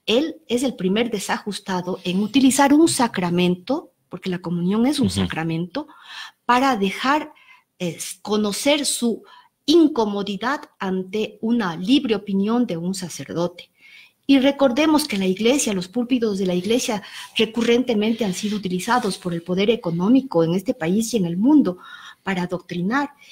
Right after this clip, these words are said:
Speaker 1: En mi época mismo, yo tengo sobrinos que lloraban cuando los sacerdotes en, en la misa de sus colegios, el Spellman, el Borja, se ocupaban de mi persona. En tal virtud, si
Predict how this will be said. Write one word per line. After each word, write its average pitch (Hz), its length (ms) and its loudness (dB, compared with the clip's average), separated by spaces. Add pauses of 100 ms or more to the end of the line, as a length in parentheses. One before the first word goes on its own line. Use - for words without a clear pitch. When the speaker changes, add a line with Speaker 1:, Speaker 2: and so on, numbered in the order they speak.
(200)
Speaker 1:
En 208 180 4
mi 247 160 8
época 269 340 2
mismo, 214 680 4 (340)
yo 190 260 0
tengo 277 320 2
sobrinos 196 640 2
que 170 200 -6
lloraban 180 580 2
cuando 175 480 -2
los 165 140 -4
sacerdotes 196 760 -2
en, 180 200 0 (480)
en 170 340 -2
la 151 380 -4
misa 240 400 4
de 175 160 -2
sus - 260 -12
colegios, 185 540 0
el 156 180 4
Spellman, 214 560 2
el 160 120 -4
Borja, 226 440 -4 (300)
se - 160 -8
ocupaban 185 500 -4
de 180 100 -2
mi 160 120 -6
persona. - 640 0 (480)
En 208 220 -2
tal 269 200 2
virtud, 262 520 0 (180)
si - 440 -4